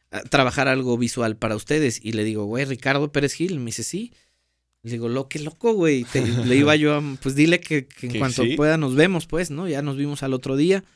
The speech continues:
Speaker 1: Eh, platicamos la idea y pues, eh,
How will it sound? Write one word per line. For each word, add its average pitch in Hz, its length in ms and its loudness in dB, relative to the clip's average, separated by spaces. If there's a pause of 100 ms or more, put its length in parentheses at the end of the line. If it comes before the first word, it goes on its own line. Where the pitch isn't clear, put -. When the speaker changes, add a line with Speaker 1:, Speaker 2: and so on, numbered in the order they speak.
(480)
Speaker 1:
Eh, 120 180 4
platicamos 139 640 -2
la 143 100 0
idea 127 340 -2
y 131 60 -4
pues, - 360 -16 (1040)
eh, 98 460 -2